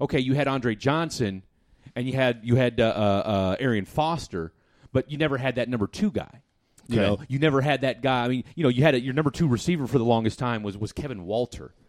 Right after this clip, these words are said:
Speaker 1: Okay, and, and, and you know, he was a good blocker. <laughs> I mean, I got into, I'll, I'll never forget fighting with, with, uh, Barry Warner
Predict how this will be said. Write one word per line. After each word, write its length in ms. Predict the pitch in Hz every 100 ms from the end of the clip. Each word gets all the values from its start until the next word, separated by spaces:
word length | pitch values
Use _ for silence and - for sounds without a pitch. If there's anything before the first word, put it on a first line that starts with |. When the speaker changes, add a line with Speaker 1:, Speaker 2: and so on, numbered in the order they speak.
| - - _ 98
Speaker 1:
Okay, 380 | 95 107 92 101
and, 120 | 107
and, 300 | 107 113 107
and 260 | 107 110 131
you 60 |
know, 100 | 113
he 100 | 110
was 140 | 143 110
a 40 |
good 220 | 113 92
blocker. 520 | 87 90 117 - 67 - - - -
<laughs> 340 | - - -
I 80 | 190
mean, 160 | 135 143 -
I 120 | - 190
got 160 | 180
into, 220 | 165 165 170
I'll, 240 | 151 170
I'll 100 | 160
never 140 | 196 190
forget 360 | 175 180 180
fighting 360 | - 156 160 160
with, 160 | 147 135
with, 220 | 139 123
uh, 320 | 127 120 113
Barry 280 | 113 151 139
Warner 380 | 123 160 120